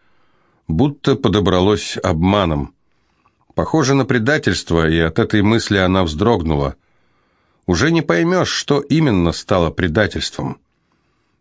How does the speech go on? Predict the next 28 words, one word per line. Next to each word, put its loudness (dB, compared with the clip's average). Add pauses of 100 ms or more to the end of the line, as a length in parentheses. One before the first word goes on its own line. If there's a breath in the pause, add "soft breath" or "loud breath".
Она 2
воспринимает 0
жизнь 0
с -6
практической -2
точки 0
зрения, 0 (420 soft breath)
и 2
ей 2
неведомо, 2
можно 2
ли 2
вообще 0
придавать 0
воспоминания, 0
ощущения, -2 (420 soft breath)
события 0
из -2
прошлого. 0 (960)
Она 0
не 2
склонна 0
ни 0
к -10
меланхолии, 2
ни 2
к -8
ностальгии, 0